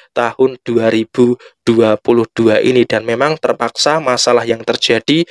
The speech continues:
harus kamu bawa ke bulan Maret tahun dua ribu dua puluh dua terkait dengan usaha dan juga dengan posisi pekerjaan kamu. Dan itu tidak masalah, tidak mengapa membawa masalah ke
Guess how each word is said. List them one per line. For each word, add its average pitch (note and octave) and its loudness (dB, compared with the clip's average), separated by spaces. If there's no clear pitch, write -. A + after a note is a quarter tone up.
harus A2+ -2
kamu B2+ -6
bawa B2 0
ke B2+ -2
bulan A2+ -6
Maret C3 0
tahun A#2 -2
dua A2+ 2
ribu A2+ -4
dua A#2+ -2
puluh B2 0
dua C3+ 0
terkait B2+ -4
dengan A#2 -10
usaha B2 -2
dan A2 0
juga B2+ -2
dengan A#2 -4
posisi A2+ 0
pekerjaan A2+ -4
kamu. A#2 -2
Dan G#2+ -4
itu - 0
tidak - -2
masalah, B2 0
tidak E3 -2
mengapa C#3+ -2
membawa A#2+ -2
masalah B2+ -2
ke C3 0